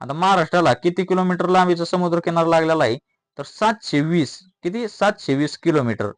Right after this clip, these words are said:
सातशे वीस किलोमीटरचा. सातवा बघा, लोणार हे खाऱ्या पाण्याचे सरोवर कोणत्या जिल्ह्यात आहे? आता लोणार सरोवर खाऱ्या पाण्याचे आहे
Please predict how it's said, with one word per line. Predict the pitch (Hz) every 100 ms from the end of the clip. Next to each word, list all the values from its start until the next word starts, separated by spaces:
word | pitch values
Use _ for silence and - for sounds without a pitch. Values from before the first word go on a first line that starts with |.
| _ _ _
सातशे | - - 170 - 143
वीस | 147 180 -
किलोमीटरचा. | - 170 139 120 107 113 - - _ _ _ _
सातवा | 190 196 202
बघा, | 202 143
लोणार | 160 185 208 208
हे | 170 156
खाऱ्या | 156 170
पाण्याचे | 170 165 156
सरोवर | 156 170 165
कोणत्या | 156 185 180 170
जिल्ह्यात | 151 156 117 110
आहे? | 107
आता | 104 110
लोणार | 131 170 175 160
सरोवर | 170 170 165 147
खाऱ्या | 127 135
पाण्याचे | 151 151 165
आहे | 151